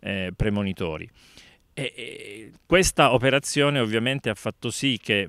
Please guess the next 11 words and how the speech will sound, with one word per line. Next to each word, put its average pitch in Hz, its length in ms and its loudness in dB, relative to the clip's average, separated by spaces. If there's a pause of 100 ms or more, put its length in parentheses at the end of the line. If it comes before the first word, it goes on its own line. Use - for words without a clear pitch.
mentre, 113 720 -2
eh, 101 500 -12
il, 107 280 -12
il 120 200 -6
lavoro 117 580 4 (580)
immediato 117 680 4
dei 92 120 -4
soccorritori 104 840 -2 (460)
andava 107 340 0
avanti, 127 640 0
eh, 95 1200 -8